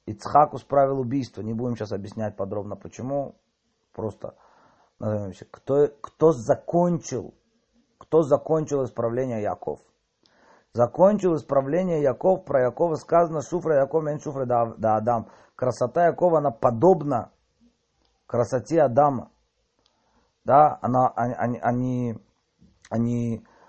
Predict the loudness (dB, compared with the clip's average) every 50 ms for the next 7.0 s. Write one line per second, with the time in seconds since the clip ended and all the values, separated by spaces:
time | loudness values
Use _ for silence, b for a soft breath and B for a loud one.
0 | b b _ -2 0 0 -2 -2 0 0 0 2 0 0 -2 -4 -6 -6 -4 -4
1 | -4 -6 -2 2 4 4 6 6 6 4 4 2 0 -6 -8 -6 -6 -6 -2 -2
2 | -2 0 0 0 0 0 0 0 -2 -4 -6 -6 -6 -8 -10 -14 -12 _ -4 -4
3 | -2 -2 -6 -6 -6 -8 -10 -12 -16 _ _ _ -4 -4 -4 -6 -8 _ _ _
4 | _ b b b b b b b -4 -2 4 4 4 4 4 2 2 4 4 4
5 | 2 -2 _ _ _ _ _ _ _ _ _ -6 -4 -2 -2 0 0 0 0 2
6 | 4 4 6 6 4 2 2 0 0 0 0 0 0 0 0 0 -2 -4 -6 -10